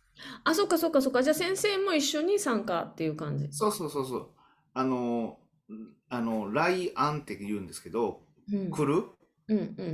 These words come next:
Speaker 1: うん、うん。
Speaker 2: で「案」っていうのは「いおり」ですよね。
Speaker 1: あ、は、は、は、は、は、は。
Speaker 2: だからこれが、その、言ったら、お家元の、お、い-、いおりなわけですわ。
Speaker 1: うん、うん、うん、うん、うん、うん、うん。
Speaker 2: うん。
Speaker 1: うん、うん、うん、うん。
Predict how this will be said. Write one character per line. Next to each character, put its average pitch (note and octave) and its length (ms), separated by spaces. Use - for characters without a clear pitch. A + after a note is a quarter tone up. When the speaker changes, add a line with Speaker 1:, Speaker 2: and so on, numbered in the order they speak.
Speaker 1:
う F#3 60
ん、 - 20
う E3 40
ん。 - 20
Speaker 2:
で D3+ 300
「案」 D#3+ 180
っ - 40
て - 140
い A2 40
う - 40
の G2+ 60
は G2 40
「い D3+ 120
お C#3+ 100
り」 B2+ 80
で A#2 120
す - 100
よ D#2+ 80
ね。 F#2+ 240
Speaker 1:
あ、 G3+ 80
は、 F3+ 80
は、 F3 260
は、 F3 240
は、 E3 220
は、 - 520
は。 E3+ 140
Speaker 2:
だ F3 80
か D#3 60
ら C#3 60
こ F#3 100
れ F3+ 60
が、 E3+ 340
そ C#3+ 140
の、 B2+ 200
言 A#2+ 80
っ - 20
た A#2 100
ら、 G#2+ 260
お C3+ 100
家 C3+ 140
元 C3 240
の、 B2+ 320
お、 A2 460
い-、 C#3 280
い C3+ 60
お A#2+ 100
り A2 80
な F2+ 120
わ E2 120
け F2+ 60
で F2 100
す - 100
わ。 D#2+ 120
Speaker 1:
う A3 40
ん、 G#3 40
う G3+ 40
ん、 - 40
う - 20
ん、 F3+ 40
う G3+ 40
ん、 G#3+ 40
う G3 40
ん、 - 0
う F3+ 60
ん、 - 20
う D#3 1160
ん。 - 20
Speaker 2:
う - 0
ん。 - 20
Speaker 1:
う - 40
ん、 - 100
う F3 60
ん、 - 20
う - 0
ん、 - 720
う D#3 40
ん。 D3+ 60